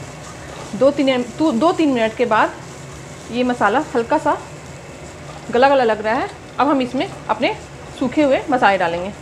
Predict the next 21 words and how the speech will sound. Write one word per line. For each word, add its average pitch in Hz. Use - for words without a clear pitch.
सबसे 240
पहले 254
हम 247
इसमें 247
one 254
tablespoon 254
लाल 214
मिर्च 277
powder, 233
वन 269
tablespoon 269
धनिया 262
और 269
जीरा 233
का 277
mix 262
powder 220
है 330
वो 220
डाल 240
देंगी, 240